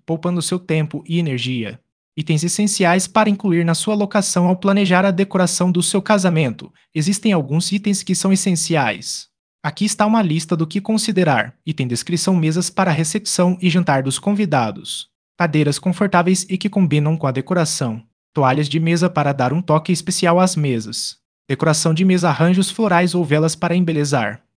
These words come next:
palco para cerimônia ou apresentações.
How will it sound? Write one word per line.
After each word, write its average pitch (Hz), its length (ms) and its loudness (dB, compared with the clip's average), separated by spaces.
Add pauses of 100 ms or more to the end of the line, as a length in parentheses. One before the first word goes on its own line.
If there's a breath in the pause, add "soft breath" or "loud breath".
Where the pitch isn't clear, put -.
(180)
palco 202 240 0
para 143 180 2
cerimônia 165 640 2
ou 147 100 0
apresentações. 127 1080 -2